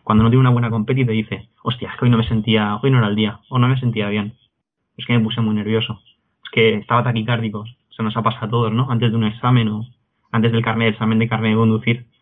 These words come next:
me acuerdo que estaba súper nervioso. O sea, todo ese tipo de cosas, ver cómo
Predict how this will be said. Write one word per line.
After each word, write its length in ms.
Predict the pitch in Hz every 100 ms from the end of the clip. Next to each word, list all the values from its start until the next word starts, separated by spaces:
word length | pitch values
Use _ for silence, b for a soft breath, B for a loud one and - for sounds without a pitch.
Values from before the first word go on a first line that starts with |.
| _
me 120 | 107
acuerdo 220 | 101 113
que 40 | 113
estaba 220 | - 110
súper 240 | 127 123 113
nervioso. 380 | 104 117 127
O 460 | - - _ _ -
sea, 220 | 117 107
todo 140 | 127 127
ese 160 | 127
tipo 200 | 131 127
de 120 | 120
cosas, 360 | 113 123 143 143 - _
ver 300 | 120 120 120
cómo 440 | 123 123 120 113